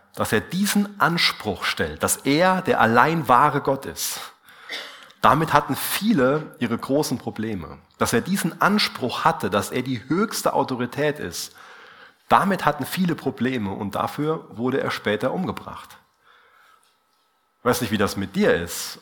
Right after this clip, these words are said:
ob du fein damit bist, dass er diesen Anspruch hat. Dass du sagst, ja, Jesus, du bist die höchste Autorität. Dich will ich als höchste Autorität in meinem Leben haben. Du bist der allein wahre Gott und das ist wunderbar.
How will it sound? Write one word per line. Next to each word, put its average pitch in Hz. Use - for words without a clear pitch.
ob -
du 110
fein 185
damit 85
bist, -
dass -
er 101
diesen 98
Anspruch 101
hat. 123
Dass -
du 117
sagst, 117
ja, 135
Jesus, 95
du 104
bist -
die 104
höchste -
Autorität. 92
Dich 135
will 123
ich 123
als -
höchste 151
Autorität 107
in 92
meinem 95
Leben 85
haben. 80
Du 170
bist 143
der 113
allein 120
wahre 104
Gott 90
und 98
das 110
ist 117
wunderbar. 95